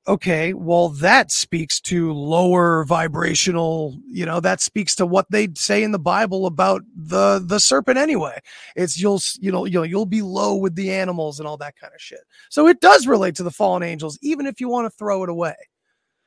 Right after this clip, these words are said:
and not believe that it's fallen angels. Fine. But you can still, it's, the archetype stays the same. It's all the same fucking story.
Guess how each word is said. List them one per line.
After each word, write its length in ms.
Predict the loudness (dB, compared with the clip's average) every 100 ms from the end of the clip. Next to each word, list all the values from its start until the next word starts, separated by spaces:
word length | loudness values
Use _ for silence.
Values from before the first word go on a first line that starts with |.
| -8
and 160 | -6 0
not 300 | 0 0 -4 -8
believe 560 | -4 -2 -2 -4 -6
that 160 | -6 -6
it's 240 | -6 -10
fallen 320 | -6 -4 -4
angels. 560 | -8 -10 -12 -18 -20 -20 _ -20 _
Fine. 360 | -2 0 -2 -12 _ _ _ _ _ _ -6
But 100 | -2
you 120 | -2
can 100 | -2
still, 420 | 2 2 2 0
it's, 220 | -2 -4 -8 -6
the 140 | -2
archetype 480 | 0 0 -4 -8 -8
stays 260 | -6 -6 -6
the 80 |
same. 380 | -10 -10 -12 -18 -12
It's 200 | -6 2
all 260 | 2 2
the 100 | 0
same 300 | -2 -4 -4
fucking 300 | -6 -10 -10
story. 400 | -12 -12 -14 -20